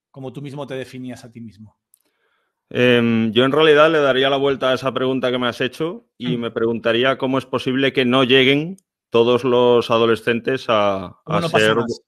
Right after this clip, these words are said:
Speaker 2: sí, a, a militar o a formar parte de, de este tipo de grupos. Em, no sé si consigo explicarlo adecuadamente en, en las primeras páginas del libro, pero el modo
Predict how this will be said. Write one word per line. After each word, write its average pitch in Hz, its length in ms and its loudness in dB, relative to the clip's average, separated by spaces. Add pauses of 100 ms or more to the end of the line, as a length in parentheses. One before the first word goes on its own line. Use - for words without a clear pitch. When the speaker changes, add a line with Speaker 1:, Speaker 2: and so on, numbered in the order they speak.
(600)
Speaker 2:
sí, 135 340 2
a, 101 640 0
a 101 40 -6
militar 117 520 2
o 110 260 2
a 101 220 0
formar 110 400 -4
parte 117 360 0
de, 98 360 0
de 101 100 0
este 104 200 -4
tipo 110 240 0
de 98 80 6
grupos. 101 460 0 (680)
Em, 104 920 2 (320)
no 113 200 -2
sé 147 180 -2
si 147 440 2
consigo 135 360 2
explicarlo 123 1080 4
adecuadamente 123 800 2
en, 110 320 -4
en 107 80 -8
las 104 100 -4
primeras 110 360 -4
páginas 110 380 -8
del 104 120 -4
libro, 120 420 -2 (840)
pero 107 800 4
el 104 200 -2
modo 131 680 2